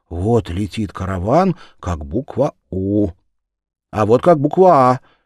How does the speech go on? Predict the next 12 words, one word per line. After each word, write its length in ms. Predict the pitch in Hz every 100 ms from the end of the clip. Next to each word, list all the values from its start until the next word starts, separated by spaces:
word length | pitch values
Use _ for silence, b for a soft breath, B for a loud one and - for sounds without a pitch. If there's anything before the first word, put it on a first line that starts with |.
| -
и 120 | 127
даже 240 | 135 147 143
на 100 | 139
месте 300 | 147 - -
перемычки 500 | 139 143 139 - -
палочки 640 | - 113 131 - 156 120 B B
четыре 460 | - 143 131 117 110
летят 320 | 107 107 98
гуся. 420 | 104 110 - 76 - _ _ _ _ _ _ _
И 140 | 87
буквою 520 | 90 117 117 113 104
"Ж", 480 | 85 76 110 135 104